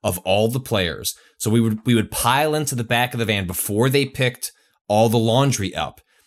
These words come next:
We would hop into one of the laundry carts in the back, and my dad would tell, usually, like, me and my brother, just, like, sit down, 'cause, like, guards were <laughs> going to inspect it, and we needed to be hidden as we made our way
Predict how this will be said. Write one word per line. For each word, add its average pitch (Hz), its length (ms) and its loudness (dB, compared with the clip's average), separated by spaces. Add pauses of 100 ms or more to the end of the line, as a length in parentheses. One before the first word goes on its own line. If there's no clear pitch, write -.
(180)
We 113 140 2
would 107 160 0
hop 131 420 -2 (160)
into 151 880 0 (340)
one 123 260 4
of 117 120 2
the 127 100 2
laundry 117 520 0
carts - 500 -8
in 117 160 0
the 139 80 2
back, 107 400 0
and 113 140 -2
my 113 100 0
dad 107 300 -2
would 110 140 -6
tell, 98 440 -2
usually, 113 280 0
like, 98 120 -2
me 104 120 0
and 101 80 -2
my 95 80 0
brother, 87 400 -2 (460)
just, 107 220 -2
like, 95 240 -4
sit - 340 -2
down, 90 360 -2
'cause, 90 300 -8
like, 101 300 -4
guards 110 400 2
were 113 100 -2
<laughs> 98 140 -4
going 147 180 0
to 175 140 0
inspect - 640 -2
it, - 200 -4
and 135 100 -2
we 135 140 -2
needed 143 260 0
to 156 60 -2
be 135 260 0 (180)
hidden 170 420 0
as 143 200 0
we 143 140 2
made 143 320 2
our 139 200 2
way 127 420 0